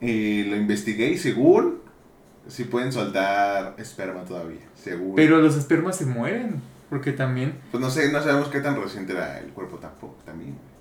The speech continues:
Speaker 2: Pero ponle, mm, bueno, no sé cómo está en Estados Unidos. <laughs> Aquí puede durar un cuerpo tres días y <laughs> no lo han recogido. <laughs> Pero, o sea, un cuerpo, ponle, o sea, los espermas creo que duran una,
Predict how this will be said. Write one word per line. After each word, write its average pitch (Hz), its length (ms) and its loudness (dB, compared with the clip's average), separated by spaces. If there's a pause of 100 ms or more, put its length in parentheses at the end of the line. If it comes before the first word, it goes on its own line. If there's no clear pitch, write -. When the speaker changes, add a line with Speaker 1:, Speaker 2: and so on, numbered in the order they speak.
(480)
Speaker 2:
Pero 151 260 4
ponle, 170 420 4 (160)
mm, 151 340 0 (360)
bueno, 165 200 2
no 170 100 -2
sé 170 160 -4
cómo 175 140 -4
está 170 120 -6
en 160 60 -4
Estados 156 260 -4
Unidos. 143 240 0 (320)
<laughs> - 360 -16
Aquí 131 160 -4
puede 151 240 6
durar 131 260 6
un 135 60 4
cuerpo 147 320 2
tres 143 220 4
días 131 300 2
y 120 260 0
<laughs> - 80 -12
no 175 400 4
lo 160 60 8
han 156 100 6
recogido. 156 600 6
<laughs> - 1400 4
Pero, 160 320 8
o 143 40 6
sea, 156 240 6
un 156 120 0
cuerpo, 196 380 6
ponle, 175 260 0
o 156 60 2
sea, 156 120 -4
los 131 160 -2
espermas 151 380 -6
creo 214 120 -6
que 214 100 -2
duran 196 340 2
una, 202 240 -8